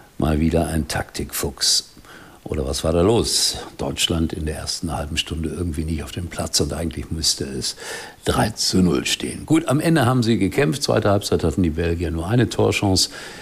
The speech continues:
Äh, das war alles in Ordnung, würde ich sagen. Belgien im Moment in der Weltrangliste auf Platz vier und wir sind im Moment dann doch eher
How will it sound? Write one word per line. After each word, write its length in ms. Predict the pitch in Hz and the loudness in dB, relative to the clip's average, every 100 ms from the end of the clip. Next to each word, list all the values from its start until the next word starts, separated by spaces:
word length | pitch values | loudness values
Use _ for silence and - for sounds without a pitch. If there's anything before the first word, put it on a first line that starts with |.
| - - | -16 -6
Äh, 240 | 95 92 92 - - - | -2 0 -2 -6 -8 0
das 180 | 123 | 2
war 200 | 131 107 | 2 2
alles 220 | 117 113 - | 2 2 2
in 120 | 85 | 0
Ordnung, 420 | 92 110 107 82 | 0 2 2 2
würde 140 | 85 | 2
ich 100 | 90 | 0
sagen. 300 | - 87 90 - - - - | 2 2 2 -2 -8 -14 -4
Belgien 380 | 90 101 98 104 | 2 2 4 2
im 120 | 90 | 2
Moment 340 | 87 85 87 | 4 4 2
in 80 | - | 2
der 140 | 85 76 | 2 2
Weltrangliste 600 | 85 - 76 87 - 71 | 0 -2 -4 -2 -2 -4
auf 140 | - | -8
Platz 240 | 73 71 | -8 -6
vier 280 | - 90 87 - | -2 -2 -2 -4
und 220 | 85 71 | -8 -8
wir 140 | 85 82 | -4 -4
sind 240 | 78 - | -4 -4
im 140 | - | 0
Moment 480 | 85 69 76 101 95 | 0 2 2 2 4
dann 160 | 80 73 | 0 2
doch 320 | 82 80 - - - - - _ | 0 -2 -6 -16 -20 -20 -20 _
eher 480 | 82 87 87 80 78 | -2 2 4 2 0